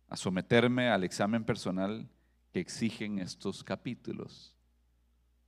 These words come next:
Estoy dispuesto. Porque eso es lo que vamos a hacer. Yo les voy a decir algo. Si la respuesta es sí, nada más, después de estas siete semanas de ver estas,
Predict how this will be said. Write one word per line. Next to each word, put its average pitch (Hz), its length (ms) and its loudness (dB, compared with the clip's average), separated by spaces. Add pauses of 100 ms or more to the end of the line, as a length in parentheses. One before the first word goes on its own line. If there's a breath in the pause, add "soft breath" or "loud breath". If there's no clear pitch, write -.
(220)
Estoy 113 180 -4
dispuesto. - 680 -8 (2500)
Porque 98 320 2
eso 101 160 2
es - 20 6
lo 117 80 2
que 107 100 2
vamos 98 240 2
a 95 40 -8
hacer. 76 220 -8 (1300)
Yo 104 120 4
les 117 120 4
voy 110 120 6
a 107 40 8
decir 107 280 2
algo. 87 320 0 (240)
Si - 240 0
la 98 100 4
respuesta 135 520 0
es 127 100 2
sí, 220 420 0 (1120)
nada 104 280 6
más, 107 440 0
después 123 340 2
de 135 80 4
estas 135 260 4
siete 131 340 0
semanas 135 520 4
de 98 100 0
ver 101 160 0
estas, 117 420 -2